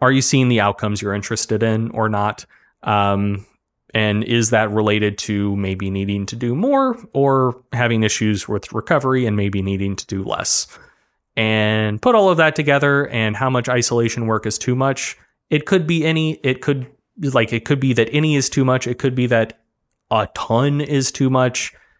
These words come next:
It really just depends on all of those things. Um, so yeah, tough to, tough to give a blanket answer to that question. Just in general, though, for most people, most of the time, if I had to give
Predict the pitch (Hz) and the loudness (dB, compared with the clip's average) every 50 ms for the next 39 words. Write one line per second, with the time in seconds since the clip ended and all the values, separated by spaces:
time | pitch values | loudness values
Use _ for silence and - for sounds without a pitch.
0 | _ _ - 135 131 139 139 143 131 127 120 - - - - 110 107 104 107 104 | _ _ -2 0 2 4 4 2 2 0 -2 -2 -4 -4 -2 0 0 0 0 0
1 | 98 101 98 98 98 98 95 90 - _ _ _ - 98 95 95 92 92 92 90 | 0 0 0 0 0 0 -2 -4 -8 _ _ _ -2 -2 0 0 -2 -2 -4 -4
2 | 90 - - - 95 92 95 95 95 - - - - _ _ _ _ _ _ - | -4 -4 -4 -4 -4 -2 -2 -2 -2 -2 -4 -4 -6 _ _ _ _ _ _ -2
3 | 113 104 101 101 101 101 101 101 101 101 101 - _ _ _ _ _ _ _ _ | -2 0 2 2 0 0 0 -2 -2 -4 -6 -10 _ _ _ _ _ _ _ _
4 | _ _ _ _ _ _ - 233 208 160 127 - - - _ _ _ - 143 127 | _ _ _ _ _ _ 2 4 4 4 2 -2 -8 -20 _ _ _ 0 0 0
5 | - - 127 120 117 107 107 98 - _ _ _ - 127 - - 110 110 110 101 | 0 2 2 4 4 4 2 -2 -4 _ _ _ -6 -6 -4 -4 -2 -2 -2 -2
6 | 101 92 - 98 101 98 - 101 98 95 98 - - 101 95 - 101 101 107 - | -2 -2 -2 -2 -2 -2 -2 -4 -4 -4 -4 -4 -6 -6 -6 -4 -6 -6 -6 -6
7 | - 101 95 - - - 98 98 98 - - - - - - - _ _ - 202 | -6 -6 -6 -6 -6 -6 -4 -4 -4 -6 -8 -16 -20 -20 -20 -20 _ _ 4 4
8 | 214 - - 285 208 143 - 139 139 156 175 175 175 170 170 175 170 160 160 156 | 4 6 6 6 6 4 4 4 4 4 4 4 4 2 4 4 4 4 2 0
9 | - - 170 165 156 147 147 156 156 - - - 151 143 135 135 127 123 120 113 | 2 2 2 4 4 4 2 2 2 -2 -2 -2 -2 0 2 2 2 2 2 0
10 | 117 113 - - 123 117 110 - 113 107 107 110 107 107 104 - 117 107 110 107 | 0 0 -2 -2 -4 -4 -2 -2 -2 -2 0 -2 -2 -2 -2 0 0 0 0 0
11 | 107 107 110 101 107 104 101 101 98 - - | -2 -2 -2 -2 0 0 0 -2 -4 -8 -14